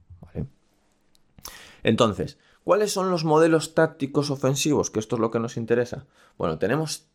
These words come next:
tres modelos tácticos ofensivos. Tenemos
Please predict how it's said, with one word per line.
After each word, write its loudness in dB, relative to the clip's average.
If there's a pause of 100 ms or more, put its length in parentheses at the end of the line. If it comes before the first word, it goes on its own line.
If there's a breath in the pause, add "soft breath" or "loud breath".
tres 2
modelos -2
tácticos -8
ofensivos. -16 (440 soft breath)
Tenemos -6